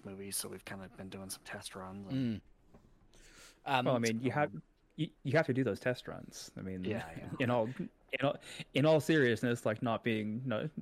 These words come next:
Speaker 3: n-, not even going like, "Oh, you're getting around the system." I mean, if you don't do the test runs, how are you gonna know what isn't working? So
Speaker 1: Oh, yeah.
Speaker 3: that
Speaker 2: Yeah,
Speaker 3: makes, that
Speaker 2: Russ.
Speaker 3: makes perfect sense.
Speaker 1: <laughs> Yeah, yeah, for sure.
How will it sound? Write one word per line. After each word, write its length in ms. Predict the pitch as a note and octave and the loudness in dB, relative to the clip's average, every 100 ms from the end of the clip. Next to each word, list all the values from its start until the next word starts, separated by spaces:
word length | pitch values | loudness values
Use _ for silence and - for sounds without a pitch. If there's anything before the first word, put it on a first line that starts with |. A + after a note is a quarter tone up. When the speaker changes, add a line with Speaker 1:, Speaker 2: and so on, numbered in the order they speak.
| - | -6
Speaker 3:
n-, 100 | B2+ - - - | -6 -8 -12 -2
not 180 | A#2+ A2+ | 2 2
even 160 | A2 | 0
going 220 | A2 G#2+ G#2+ | 0 -2 -2
like, 160 | G#2 | -4
"Oh, 100 | B2+ | -4
you're 240 | G#2+ G2+ B2 - _ _ | -4 -4 -8 -14 _ _
getting 200 | - A2+ A#2 | -2 -2 -2
around 200 | G#2+ G2+ | -4 -4
the 60 | |
system." 320 | G#2 C3 - | 0 0 0
I 20 | F#2+ | -4
mean, 200 | G2+ A#2 - - - _ | -4 -6 -12 -20 -20 _
if 180 | B2 - | -2 0
you 80 | A#2+ | 2
don't 320 | B2+ B2 B2+ | 2 0 0
do 140 | B2+ | -2
the 80 | A2+ | 0
test 300 | D3 C3+ - | 2 0 2
runs, 320 | G#2+ G2 G2 | 0 0 -4
how 240 | - B2+ A2 | -2 0 2
are 60 | |
you 100 | G#2+ | 2
gonna 160 | G#2+ G#2 | 0 0
know 340 | G#2+ G#2 G2+ G#2 | 0 0 -2 -2
what 220 | G#2+ G2 | -2 -2
isn't 260 | - G2 F#2+ | -2 -4 -6
working? 540 | G#2+ G#2+ - E2+ G#2+ - | -8 -6 -8 -10 -10 -8
So 260 | - F#2 | -4 -2
Speaker 1:
Oh, 240 | F#2+ A2+ G2 | 2 2 2
yeah. 200 | F2+ - | -2 2
Speaker 3:
that 100 | A2 | 4
Speaker 2:
Yeah, 80 | C#3+ | 6
Speaker 3:
makes, 160 | G#2 G#2+ | 4 4
that 60 | |
Speaker 2:
Russ. 100 | A#2+ | 6
Speaker 3:
makes 160 | G#2+ - | 6 4
perfect 280 | A#2 G#2 - | 2 0 -2
sense. 400 | A#2+ - - - - - | 0 -2 -6 -2 0 2
Speaker 1:
<laughs> 220 | - - | 0 0
Yeah, 400 | C#3+ A2+ F#2 - | 4 4 4 0
yeah, 200 | F#2+ F#2 F#2+ | -2 -4 -10
for 140 | G#2+ | -6
sure. 320 | - G2+ G2 | -6 -6 -10